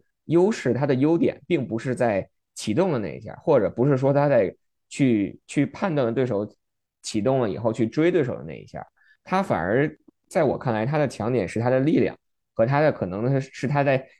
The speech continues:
线上冲上去的那一个预判，或者是那个果断的那，那，那种凶狠的那种劲儿。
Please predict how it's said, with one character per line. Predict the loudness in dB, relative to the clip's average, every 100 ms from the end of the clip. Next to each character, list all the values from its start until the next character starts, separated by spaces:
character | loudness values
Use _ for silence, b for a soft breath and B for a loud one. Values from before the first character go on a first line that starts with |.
| -8
线 | 0 0
上 | 2 0 -2
冲 | -4 -2 0
上 | 0
去 | 0
的 | -2 0
那 | 0
一 | 0 2
个 | 2
预 | 0
判， | 0 -2 -4 -2
或 | 0
者 | 0
是 | 0
那 | 0
个 |
果 | 0 0 2
断 | 2 2
的 | 0
那， | -2 -4 b b -4
那， | -2
那 | 0 0
种 | 0 -2
凶 | 0 0
狠 | 0 -4
的 |
那 | -4
种 | -4 -6
劲 | -2
儿。 | -4